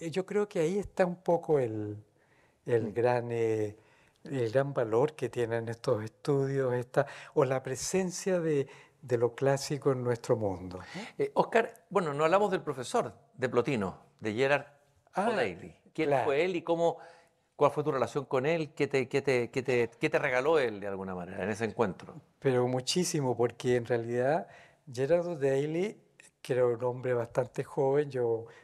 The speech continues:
Speaker 1: hace muchos años que pasó esto, ¿no? Eh, llegué a Inglaterra primero un poco, en esos tiempos no había becas ni nada de estas cosas que hay ahora.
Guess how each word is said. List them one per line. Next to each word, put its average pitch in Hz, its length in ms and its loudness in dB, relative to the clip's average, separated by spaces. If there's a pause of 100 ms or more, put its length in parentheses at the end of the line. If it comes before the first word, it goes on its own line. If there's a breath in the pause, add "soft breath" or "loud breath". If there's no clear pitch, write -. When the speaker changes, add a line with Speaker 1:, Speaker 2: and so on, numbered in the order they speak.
(100)
Speaker 1:
hace 123 260 0
muchos 120 360 -4
años 143 260 2
que - 100 -6
pasó 131 320 0
esto, 139 320 0
¿no? 139 260 0 (560 loud breath)
Eh, 127 420 2
llegué 135 260 0
a 175 40 2
Inglaterra 180 640 0
primero 151 360 0
un 196 160 -8
poco, 220 540 -2 (360)
en 135 140 -2
esos 147 300 -2
tiempos 156 360 2
no 143 160 -4
había 123 300 2
becas 135 480 0
ni 113 160 -6
nada 120 220 0
de 127 80 2
estas 123 200 -6
cosas 131 460 0
que - 140 0
hay 107 100 0
ahora. 117 460 -2